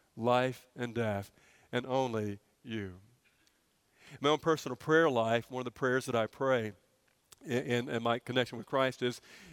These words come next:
"Jesus, I cast my lot with you a long time ago.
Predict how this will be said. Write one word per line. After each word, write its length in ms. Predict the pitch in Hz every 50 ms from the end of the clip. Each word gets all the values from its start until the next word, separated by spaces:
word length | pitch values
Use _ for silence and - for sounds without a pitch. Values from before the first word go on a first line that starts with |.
| 143 - -
"Jesus, 280 | - 147 165 165 147 -
I 80 | 127
cast 320 | - - 151 160 170 - -
my 120 | 156 143
lot 300 | 131 131 135 143 143 139
with 140 | 135 127 -
you 100 | 135 123
a 40 | 117
long 360 | 107 113 117 123 131 139 139
time 300 | - - 147 135 135 135
ago. 480 | 131 120 123 110 107 104 101 98 95